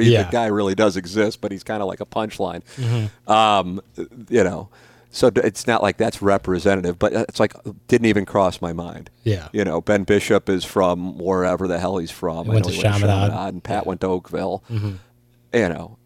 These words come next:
Speaker 2: and it's like, oh, wow, we're really doing that. But that is a, that is a thing. That is a thing.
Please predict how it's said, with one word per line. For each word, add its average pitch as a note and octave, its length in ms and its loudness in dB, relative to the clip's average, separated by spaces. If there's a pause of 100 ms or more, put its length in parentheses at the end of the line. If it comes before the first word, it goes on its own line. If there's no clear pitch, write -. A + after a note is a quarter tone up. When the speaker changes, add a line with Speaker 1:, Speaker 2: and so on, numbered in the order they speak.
Speaker 2:
and G#2+ 140 0
it's G2 140 -2
like, F#2+ 200 0
oh, G2 340 -4 (280)
wow, F#2+ 500 -4 (200)
we're G#2 120 -4
really G2+ 180 2
doing F#2+ 160 0
that. E2+ 120 -4
But - 160 2
that C#3+ 180 4
is C#3 140 6
a, D#3 60 4
that A2+ 220 2
is A#2+ 220 4
a D3+ 100 6
thing. A#2+ 580 2 (1120)
That G2+ 160 2
is G#2 140 2
a A#2 80 2
thing. G2 560 -2